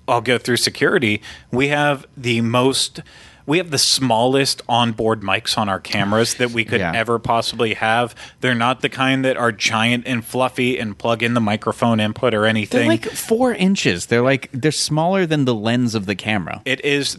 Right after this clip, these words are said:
Speaker 1: the most low profile mic you could possibly have. If we go through security and have it on top of our camera or take it out of our pockets and put it on the X-ray, instantly every single time, it's, "You can't have this in here." And I have to explain,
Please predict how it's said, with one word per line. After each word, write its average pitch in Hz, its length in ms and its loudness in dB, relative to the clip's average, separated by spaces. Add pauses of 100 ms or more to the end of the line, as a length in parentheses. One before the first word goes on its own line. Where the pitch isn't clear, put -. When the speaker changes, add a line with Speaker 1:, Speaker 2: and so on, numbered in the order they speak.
Speaker 1:
the 131 100 0
most 123 500 0
low 127 380 2
profile 117 640 2
mic 104 340 -2 (120)
you 110 180 -2
could - 180 -6
possibly 113 580 -2
have. 104 400 -2 (360)
If 120 200 -4
we 120 280 0
go 143 180 2
through 135 220 0
security 127 720 -2
and 107 200 -2
have 110 260 -2
it 107 60 0
on 107 120 0
top 117 300 -2
of 120 80 -4
our 117 100 2
camera 107 560 -2 (240)
or 120 260 0
take 113 300 -4
it 131 80 -2
out 117 160 0
of 120 80 -2
our 113 120 2
pockets 139 420 -4
and 110 80 -8
put 120 160 0
it 120 140 0
on 117 180 0
the 110 120 -2
X-ray, 101 500 -2 (420)
instantly 156 720 0
every 123 300 0
single 117 280 0
time, 101 400 -2
it's, 113 300 -6
"You 131 160 -4
can't 131 260 -4
have 110 220 0
this 95 180 -4
in 90 140 -4
here." 85 280 -8 (140)
And 113 140 -2
I 110 100 0
have 113 200 0
to 123 80 0
explain, 113 440 -2